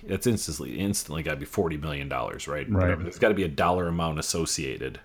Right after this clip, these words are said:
Speaker 1: with just remaking a, a successful movie. But it just seems so, I don't know.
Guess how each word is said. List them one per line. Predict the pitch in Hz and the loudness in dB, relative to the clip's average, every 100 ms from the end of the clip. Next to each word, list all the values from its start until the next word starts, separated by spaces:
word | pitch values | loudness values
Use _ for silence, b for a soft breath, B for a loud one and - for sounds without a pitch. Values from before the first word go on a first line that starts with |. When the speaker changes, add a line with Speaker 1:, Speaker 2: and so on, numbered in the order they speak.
| - - | -14 -6
Speaker 1:
with | 78 | -4
just | - 85 | -2 -4
remaking | 98 90 87 87 71 73 | -2 0 2 0 -2 -6
a, | 71 - | -6 -6
a | 76 | -6
successful | - 82 - 80 - 73 | -4 -4 -4 -4 -4 -4
movie. | 73 80 53 - B B B B B - | -2 -4 -4 -10 B B B B B -6
But | 160 | -4
it | 160 | -2
just | - - | -2 0
seems | - - 135 107 | 0 -2 -4 -2
so, | - 123 113 92 71 - B B B B B B - _ - - | 0 0 -2 -4 -4 -10 B B B B B B -20 _ -20 -8
I | 135 | -4
don't | 87 64 | -4 -6
know. | 62 - | -12 -12